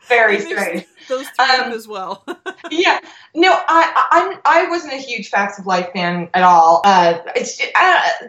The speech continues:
Speaker 1: slightly before my time, and I think I was more like a <laughs>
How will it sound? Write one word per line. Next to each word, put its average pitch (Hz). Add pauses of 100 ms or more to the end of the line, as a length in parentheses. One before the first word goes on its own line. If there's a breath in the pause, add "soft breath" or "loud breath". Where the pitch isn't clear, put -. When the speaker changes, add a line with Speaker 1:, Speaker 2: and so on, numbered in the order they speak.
(120)
Speaker 1:
slightly 330
before 285
my 220
time, 214
and 190
I 170
think 208
I 190
was 180
more 185
like 160 (200)
a 156 (500)
<laughs> 196